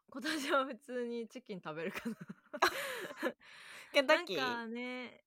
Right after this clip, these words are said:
Speaker 1: いや、でも毎年ね、なんかチキン焼くのよ。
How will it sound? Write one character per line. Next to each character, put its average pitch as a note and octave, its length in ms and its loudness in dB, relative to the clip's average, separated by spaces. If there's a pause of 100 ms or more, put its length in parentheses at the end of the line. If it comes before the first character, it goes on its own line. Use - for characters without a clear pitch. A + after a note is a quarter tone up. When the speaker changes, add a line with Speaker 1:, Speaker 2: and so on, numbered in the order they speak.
Speaker 1:
い A3+ 80 -4
や、 C4+ 320 6 (240)
で A3+ 140 -6
も D#4 80 2
毎 C#4+ 220 4
年 G#4+ 280 0
ね、 D4+ 320 -2
な A#3 160 -6
ん B3 40 -8
か G#3+ 140 -8
チ - 320 -14
キ A3+ 180 -10
ン F#3+ 100 -8
焼 G#3+ 220 4
く B3 160 -4
の F#3 160 -2
よ。 - 80 -12